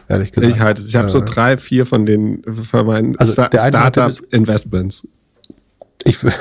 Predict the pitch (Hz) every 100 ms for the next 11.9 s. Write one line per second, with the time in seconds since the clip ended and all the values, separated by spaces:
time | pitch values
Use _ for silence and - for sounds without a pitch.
0 | - - 175 - - - 185 - - -
1 | - 107 - 113 117 135 131 127 127 123
2 | 123 127 120 117 120 107 110 117 120 127
3 | - _ _ _ _ _ - 123 113 110
4 | 110 107 - 101 101 101 - 120 120 104
5 | 98 101 101 101 - 98 98 92 90 92
6 | - 92 - - 92 - _ - 101 98
7 | 92 104 104 92 101 104 107 104 131 120
8 | 117 113 117 117 123 - - 92 92 92
9 | 101 - 110 107 107 _ _ _ _ _
10 | _ _ _ - 95 - - 143 123 113
11 | 107 156 135 - 113 107 104 110 101